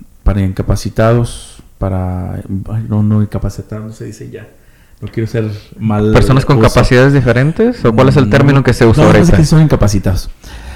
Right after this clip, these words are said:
Speaker 1: Em, si no, lo investigamos y luego se los decimos.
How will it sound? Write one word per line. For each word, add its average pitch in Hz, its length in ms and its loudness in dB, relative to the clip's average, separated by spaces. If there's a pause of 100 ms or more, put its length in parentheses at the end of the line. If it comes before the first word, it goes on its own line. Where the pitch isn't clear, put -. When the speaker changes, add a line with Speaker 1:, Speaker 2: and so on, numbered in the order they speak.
(460)
Speaker 1:
Em, 120 800 4
si 127 140 2
no, 156 340 4
lo 110 200 4
investigamos 113 680 2
y 117 40 4
luego 120 180 4
se 117 100 2
los 104 80 4
decimos. 90 500 -2